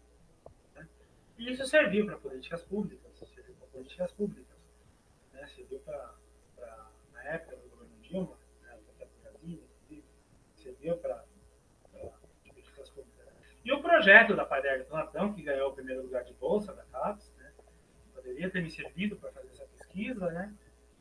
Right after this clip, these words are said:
tá lá, tá lá, na universidade, na plataforma, na, na, na prateleira, ninguém consultou, né?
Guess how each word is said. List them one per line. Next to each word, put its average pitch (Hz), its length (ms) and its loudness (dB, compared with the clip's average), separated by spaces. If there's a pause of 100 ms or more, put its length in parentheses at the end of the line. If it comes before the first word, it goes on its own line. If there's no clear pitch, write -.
(160)
tá 349 60 0
lá, - 360 6 (460)
tá 285 100 0
lá, 214 240 0 (920)
na 139 100 -14
universidade, 180 800 2 (440)
na - 80 -14
plataforma, 139 580 -8
na, 131 120 -8
na, 127 320 -16
na - 100 -20
prateleira, 202 640 0
ninguém 208 380 4
consultou, - 580 -8 (800)
né? 208 280 -4